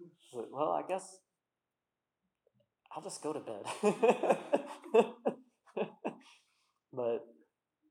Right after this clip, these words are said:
you know, there's times like that, you know, just being, you know, creatures of, of habit. And, and it wasn't because, you know, God had given me the, you know, the short end of the straw on that day and that, and that moment.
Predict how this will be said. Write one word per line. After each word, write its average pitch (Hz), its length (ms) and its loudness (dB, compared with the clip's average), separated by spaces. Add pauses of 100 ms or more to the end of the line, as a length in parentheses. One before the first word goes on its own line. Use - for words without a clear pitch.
(560)
you 131 80 -6
know, 135 140 0
there's 151 200 0
times 165 320 -4
like 120 220 0
that, 107 200 -4
you 120 80 -8
know, 113 160 -8
just - 200 -12
being, 123 300 -8 (360)
you 104 60 -18
know, 101 60 -18 (600)
creatures 120 640 -10
of, 107 160 -10 (380)
of 101 180 -12 (380)
habit. 120 300 -8 (580)
And, 120 180 -14
and 127 80 -10
it 120 80 -8
wasn't 123 300 -8
because, 117 360 -14
you 110 100 -18
know, 98 180 -20 (640)
God 110 200 -12
had 113 160 -18
given 113 240 -10
me 113 200 -12
the, 110 100 -12 (1040)
you 113 120 -14
know, 107 80 -14
the 110 100 -12
short 120 420 -4
end 113 360 -10
of 110 160 -12 (200)
the 113 80 -12
straw 117 460 -4
on 107 120 -10
that - 220 -6
day 110 220 -4
and 104 160 -10
that, 107 220 -10
and 107 100 -14
that 110 220 -10
moment. 110 340 -8